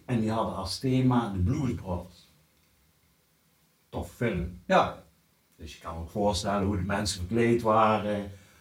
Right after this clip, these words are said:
Speaker 1: En... Alleen, ik had geen rekening mee gehouden, en die jongen uit Amsterdam al sowieso niet, dat dat ook betekende dat je dus achter
Speaker 2: Achter gaas speelt.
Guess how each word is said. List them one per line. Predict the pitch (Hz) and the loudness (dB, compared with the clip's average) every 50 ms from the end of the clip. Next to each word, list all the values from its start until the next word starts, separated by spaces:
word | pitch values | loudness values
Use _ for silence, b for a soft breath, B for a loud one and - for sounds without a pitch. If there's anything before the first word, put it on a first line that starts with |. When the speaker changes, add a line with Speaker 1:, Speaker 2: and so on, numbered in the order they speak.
| b b b b | b b b b
Speaker 1:
En... | - 98 95 92 92 92 90 90 90 90 87 87 85 80 - - _ _ _ _ _ _ _ _ _ _ - | -8 -4 0 2 2 4 4 2 2 2 2 0 0 -2 -4 -10 _ _ _ _ _ _ _ _ _ _ -4
Alleen, | 127 127 123 123 123 120 135 - - - - - _ _ _ _ _ _ _ _ _ _ _ _ _ _ _ _ | 2 4 6 6 6 6 6 4 0 -6 -12 -18 _ _ _ _ _ _ _ _ _ _ _ _ _ _ _ _
ik | - 135 - | -8 -4 0
had | - 131 127 - | 2 2 2 2
geen | - 180 175 175 170 147 | 4 6 8 8 8 8
rekening | 139 156 160 - - 143 127 117 110 | 6 2 0 0 2 4 4 4 4
mee | 107 104 101 95 | 2 0 0 2
gehouden, | 90 92 92 92 98 110 - - - | 2 2 2 2 0 -2 -4 -6 -6
en | 117 110 110 104 101 98 92 | -8 -8 -6 -8 -8 -8 -6
die | 104 | -2
jongen | 107 117 120 117 110 107 | 0 2 2 2 0 -2
uit | 107 - | -4 0
Amsterdam | - 135 127 - - - 113 113 120 117 110 107 104 - - | 0 0 0 0 -4 -6 -2 -2 0 0 0 -2 -6 -8 -6
al | 117 117 110 110 104 | 0 2 2 2 2
sowieso | 92 - 113 107 101 92 127 156 165 143 | 0 -2 -2 -2 -2 0 0 0 0 -2
niet, | 104 104 123 - - - - - _ _ _ _ _ _ _ _ _ _ _ _ _ _ _ _ _ _ _ _ _ _ _ _ _ | -4 -4 -6 -6 -8 -10 -14 -20 _ _ _ _ _ _ _ _ _ _ _ _ _ _ _ _ _ _ _ _ _ _ _ _ _
dat | - 123 143 139 127 - - - - - - - - | -2 2 4 4 4 4 0 -6 -10 -12 -14 -8 -2
dat | 127 120 123 - | 0 0 2 2
ook | 143 123 120 - | 2 2 2 2
betekende | 123 120 - 147 147 139 127 131 110 107 113 120 123 - | 0 0 2 4 2 2 2 2 0 2 2 0 0 -2
dat | - 123 113 107 107 | -2 -2 -2 0 0
je | 104 104 101 | -2 -2 -4
dus | 101 107 107 104 - - - | -6 -6 -6 -8 -10 -10 -6
achter | - 123 120 - - - 131 - - 95 - - - - _ _ _ _ _ _ _ _ _ _ _ _ _ _ _ | -6 -4 -4 -4 -4 -4 -4 -4 -4 -6 -10 -16 -20 -20 _ _ _ _ _ _ _ _ _ _ _ _ _ _ _
Speaker 2:
Achter | - 175 - - - - | -8 -8 -6 -6 -4 0
gaas | - 165 196 196 - | 2 4 4 4 2
speelt. | - - 175 151 131 - - | -2 -2 -4 -2 -4 -4 -10